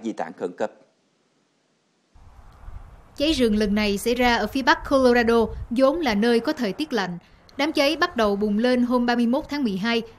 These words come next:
Speaker 2: nhanh chóng lan rộng đến nhiều thành phố và thị trấn như Denver, Louisville và Superior. Chỉ tính riêng tại ba khu vực bên ngoài Denver, chính quyền đã phải sơ tán khẩn cấp hơn ba mươi ngàn cư dân.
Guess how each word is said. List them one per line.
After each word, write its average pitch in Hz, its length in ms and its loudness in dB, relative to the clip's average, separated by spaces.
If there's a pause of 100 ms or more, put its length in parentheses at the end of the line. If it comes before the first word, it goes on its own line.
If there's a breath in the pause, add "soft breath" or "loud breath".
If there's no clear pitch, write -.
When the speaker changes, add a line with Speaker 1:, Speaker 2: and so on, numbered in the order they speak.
Speaker 2:
nhanh 277 200 -2
chóng 277 260 -2
lan 269 200 -2
rộng 202 320 -2
đến 240 240 0
nhiều 220 160 -2
thành 196 180 -6
phố 262 360 0
và 202 120 -2
thị 202 160 -6
trấn 247 240 -2 (300 loud breath)
như 254 280 2
Denver, 233 400 0 (100)
Louisville 254 680 0
và 214 240 -4
Superior. 226 680 -2 (540 soft breath)
Chỉ 254 120 -2
tính 320 140 -2
riêng 285 300 -2
tại 202 240 -2
ba 254 160 0
khu 254 220 -2
vực 214 220 -4
bên 247 140 2
ngoài 208 200 0
Denver, 233 400 0 (240 loud breath)
chính 330 180 0
quyền 220 240 0
đã 226 100 -2
phải 220 180 -4
sơ 254 160 -2
tán 247 280 -4
khẩn 208 220 -6
cấp 339 260 -2
hơn 277 300 0
ba 262 140 0
mươi 254 160 2
ngàn 208 260 -2
cư 247 120 -8
dân. 233 300 0